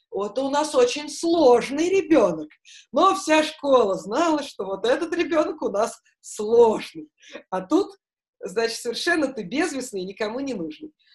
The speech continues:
Какие у тебя от мехмата были вообще ощущения? Вот тебе нравилось, не нравилось? И что нравилось, и что прям показалось, что это ужасно, и <laughs> лучше больше никогда такого не переживать?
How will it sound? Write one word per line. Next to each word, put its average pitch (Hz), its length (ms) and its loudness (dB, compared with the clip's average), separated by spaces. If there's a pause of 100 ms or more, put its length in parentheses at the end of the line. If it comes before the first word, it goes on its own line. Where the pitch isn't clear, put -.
(460)
Какие 311 300 2
у - 40 -4
тебя 277 240 2
от 208 120 -4
мехмата 202 460 -6
были 170 220 -8
вообще 165 300 -10
ощущения? 170 720 -6
Вот 156 220 -14
тебе 202 240 -8
нравилось, 269 600 0
не 180 120 -10
нравилось? 247 760 0
И - 80 -12
что 247 340 0
нравилось, 247 560 0
и 185 40 -8
что 240 300 -2
прям 196 240 -6
показалось, 202 560 -6
что - 220 -16
это 180 180 -16
ужасно, 190 500 -6
и 156 460 -8
<laughs> - 40 -18
лучше 262 400 -6
больше 247 300 -4
никогда 226 340 -2
такого 214 380 -6
не 202 120 -14
переживать? 202 600 -10